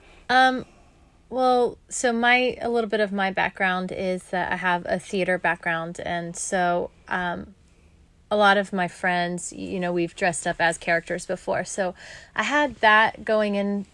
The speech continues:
into this. I knew that there would be a lot of people, um, dressed up or, um, coming as their favorite characters in some form or fashion. But what kinda caught me off guard was,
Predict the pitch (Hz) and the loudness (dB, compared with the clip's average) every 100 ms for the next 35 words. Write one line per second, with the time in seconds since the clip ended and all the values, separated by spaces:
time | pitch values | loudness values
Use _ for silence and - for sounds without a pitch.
0 | _ 202 190 - 196 190 - 190 185 185 | _ -4 -4 -4 -2 -2 -2 -4 -2 0
1 | 190 185 190 185 180 175 156 170 - 185 | -2 0 0 0 0 0 0 -2 -4 -8
2 | - 175 170 - - - - _ 208 180 | 0 2 2 -2 -18 -20 -20 _ -4 -2
3 | 165 170 180 - 220 202 - 254 233 233 | -2 -6 -10 2 2 2 0 4 6 6
4 | 226 226 196 190 185 180 - - 190 175 | 4 4 4 4 4 2 -2 -6 -4 -2
5 | 165 156 - 202 - _ _ _ _ _ | -2 -4 -10 -14 -20 _ _ _ _ _
6 | _ _ _ _ _ _ _ _ _ - | _ _ _ _ _ _ _ _ _ -4
7 | 226 214 196 175 202 - 190 185 - 185 | 0 2 2 0 0 0 0 0 -2 -2
8 | 170 - 180 175 175 170 165 185 175 175 | -2 -2 0 0 -2 -6 -4 -4 -4 -6
9 | - - 196 175 170 - - - 180 180 | -10 -12 -8 -6 -6 -4 -6 -4 -6 -4
10 | - 190 - - 196 196 185 202 - 214 | -2 -4 -4 -2 0 0 0 0 0 -2
11 | - 175 - - 170 180 180 - - - | -4 -6 -6 -2 0 2 0 -6 -20 -20
12 | - - 196 185 180 175 - | -20 -2 2 4 2 0 -8